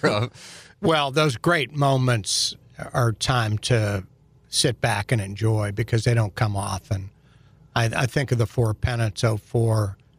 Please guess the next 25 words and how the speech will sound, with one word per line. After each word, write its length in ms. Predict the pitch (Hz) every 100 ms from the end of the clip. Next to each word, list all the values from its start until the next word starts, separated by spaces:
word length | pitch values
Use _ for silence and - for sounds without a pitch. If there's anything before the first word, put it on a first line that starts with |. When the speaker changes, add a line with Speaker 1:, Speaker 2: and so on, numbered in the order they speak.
| _
Speaker 2:
six, 460 | - - 117 - -
eleven, 380 | 107 117 113 110
and 160 | 101
thirteen, 800 | - 113 95 - 120 113 101 101 - _ _ - - -
um, 460 | 104 107 104 98 - _ _ - 135
not 240 | 143 131
to 80 | 135
mention 480 | 131 120 135 117 110
the 140 | 113
division 680 | 110 107 113 101 107 104 98 - -
championships. 960 | 131 117 - 107 98 - 107 101 - - - - _ _ -
We've 160 | 135
had 220 | 151 135
a, 80 | 117 - _ _ _ -
so 200 | - 151
many 160 | 139
celebrations 920 | 104 - 117 110 107 123 120 131 113
in 100 | 107
the 80 | 101
locker 420 | 107 104 107 117
room, 400 | 110 110 110 104 - _ _ _ _ -
and 480 | 131 123 120 110 101 - _ _ - _ _ _ - -
we 120 | 131
miss 260 | 139 170 -
'em. 200 | 110